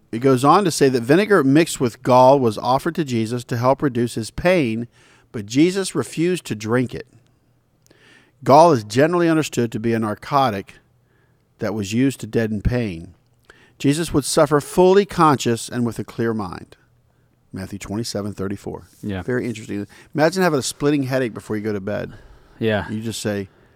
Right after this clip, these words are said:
Speaker 1: "I'm just gonna go to sleep." No. You
Speaker 2: Yeah.
Speaker 1: go get the ibuprofen.
Speaker 2: Yeah, yeah, yeah,
Speaker 1: And
Speaker 2: yeah.
Speaker 1: you take it.
Speaker 2: And you take it.
Speaker 1: And you go to sleep.
Speaker 2: Um,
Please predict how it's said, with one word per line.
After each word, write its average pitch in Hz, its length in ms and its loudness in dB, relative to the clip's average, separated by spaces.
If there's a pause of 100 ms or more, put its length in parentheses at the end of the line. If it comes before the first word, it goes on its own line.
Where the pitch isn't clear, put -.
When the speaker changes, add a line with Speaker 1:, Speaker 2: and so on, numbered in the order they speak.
(220)
Speaker 1:
"I'm 107 120 -14
just 104 200 -12
gonna 104 180 -4
go 101 160 -4
to 95 80 -6
sleep." 90 420 -14 (760)
No. 117 340 -6 (480)
You 117 80 -8
Speaker 2:
Yeah. 113 60 -6
Speaker 1:
go 120 100 -4
get 120 140 -12
the 104 80 -10
ibuprofen. 92 680 -12
Speaker 2:
Yeah, 117 100 -6
yeah, 117 80 -2
yeah, 113 340 -4
Speaker 1:
And 107 100 -4
Speaker 2:
yeah. 107 40 -6
Speaker 1:
you 107 60 -10
take 92 280 -12
it. 87 180 -12
Speaker 2:
And 107 140 -8
you 104 80 -8
take 92 220 -10
it. 87 200 -12
Speaker 1:
And 101 100 -14
you 98 60 -12
go 95 140 -10
to 87 80 -10
sleep. - 320 -14 (800)
Speaker 2:
Um, 98 500 -6